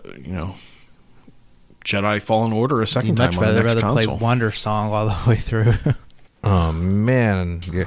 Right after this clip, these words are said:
Speaker 3: had to
Speaker 1: <laughs>
Speaker 3: bring
Speaker 1: Yeah,
Speaker 3: that
Speaker 1: I'm
Speaker 3: up.
Speaker 1: actually doing that. I am actually doing that.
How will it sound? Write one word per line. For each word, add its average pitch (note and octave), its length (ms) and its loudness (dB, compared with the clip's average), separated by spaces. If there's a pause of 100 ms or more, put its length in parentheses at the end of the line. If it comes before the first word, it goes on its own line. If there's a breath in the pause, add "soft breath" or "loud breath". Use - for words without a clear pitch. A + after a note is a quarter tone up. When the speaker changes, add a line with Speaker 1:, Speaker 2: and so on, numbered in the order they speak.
(120)
Speaker 3:
had B2 260 2
to B2+ 160 -2
Speaker 1:
<laughs> - 0 -
Speaker 3:
bring A2 120 4
Speaker 1:
Yeah, G#2+ 80 2
Speaker 3:
that G#2+ 120 2
Speaker 1:
I'm G2+ 60 0
Speaker 3:
up. C3 60 0
Speaker 1:
actually E3+ 320 0
doing C4 320 -4
that. G2 180 -8
I A2+ 140 -4
am A2+ 120 -8
actually G#2+ 440 -8
doing C#4+ 300 -10
that. - 180 -14